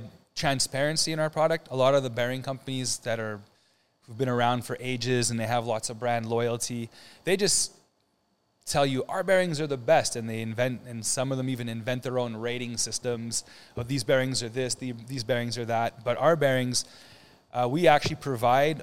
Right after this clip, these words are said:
our, our s-, the, all the technical specifications of the bearings, but the real ones. There's certain things about bearings that, you know, bearing engineers and experts are gonna tell you, "Well, this is what we follow." Like, there's the ball grade, how perfectly round the balls are inside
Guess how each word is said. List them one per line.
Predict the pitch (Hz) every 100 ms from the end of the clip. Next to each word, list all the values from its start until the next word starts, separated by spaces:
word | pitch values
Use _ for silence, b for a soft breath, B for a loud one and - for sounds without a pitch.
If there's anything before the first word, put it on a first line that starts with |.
| -
our, | 120 120 - -
our | 117 110 107 104 104
s-, | - - - 123
the, | 123
all | 127
the | 135 123 - _
technical | 127 127 127 127
specifications | - 127 - 123 - 123 120 117
of |
the | 110
bearings, | 101 120 139 151
but | - 131
the | 143
real | 123 139 151 117
ones. | 90 - - b b b
There's | 127 -
certain | 165 147
things | 120 151 143
about | 123 120 113
bearings | 143 139 127 120 110
that, | 117 110 101 - B B _
you | 127
know, | 120 110
bearing | 107 123 123 120
engineers | 117 107 123 127 127 110
and | 110
experts | 120 - 123 107
are |
gonna | 110 107
tell | - 156
you, | 127
"Well, | 110
this | 110 123
is | 127 104 - -
what | 135
we | 127 113
follow." | - 156 113 98
Like, | 98
there's | 113 113
the | 131
ball | 107 139 135
grade, | 117 104 95
how | - 120
perfectly | - 117 120 127 117 127
round | 110 120 120 117
the |
balls | 107 110 117 110
are | 107
inside | 110 107 - 110 113